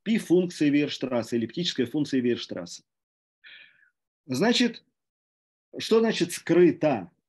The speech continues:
Это значит, что я в этом выражении должен сделать растяжение r, то есть умножить на некоторую константу,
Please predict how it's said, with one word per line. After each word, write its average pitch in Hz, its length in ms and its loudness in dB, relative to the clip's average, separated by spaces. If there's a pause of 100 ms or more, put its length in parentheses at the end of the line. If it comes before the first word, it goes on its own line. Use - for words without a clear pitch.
(160)
Это 151 240 -2
значит, 175 400 -2
что - 200 -4
я 151 220 2
в 123 100 -2
этом 131 380 -4 (840)
выражении 160 680 0
должен 160 420 -2
сделать 123 580 0 (220)
растяжение 160 880 -2
r, 247 320 0
то 160 140 -6
есть 135 160 -4
умножить 147 460 -4
на 143 60 -2
некоторую 135 440 -2
константу, 120 800 -4